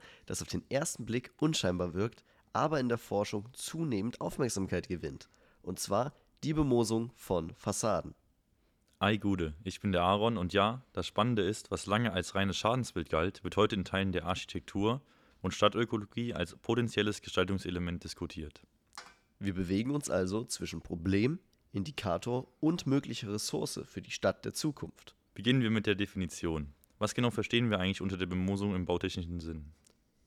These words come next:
Speaker 1: Bemosung beschreibt die Ansiedlung von Moosen auf Oberflächen, typischerweise Fassaden aus Stein, Beton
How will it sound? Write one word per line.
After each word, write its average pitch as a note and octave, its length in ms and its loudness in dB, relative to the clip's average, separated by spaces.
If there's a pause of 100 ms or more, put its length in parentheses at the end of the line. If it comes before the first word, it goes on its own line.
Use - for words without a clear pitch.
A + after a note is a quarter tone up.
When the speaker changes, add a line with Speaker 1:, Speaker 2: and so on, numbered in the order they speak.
(340)
Speaker 1:
Bemosung D3 560 4
beschreibt - 640 -4
die - 140 -6
Ansiedlung D3 580 0
von D#3+ 300 0
Moosen G#2+ 640 2
auf G#2+ 280 -4
Oberflächen, A#2 680 0 (560)
typischerweise A2 840 0
Fassaden E2 540 -2
aus - 140 -10
Stein, C3 420 -2 (300)
Beton G2 460 -2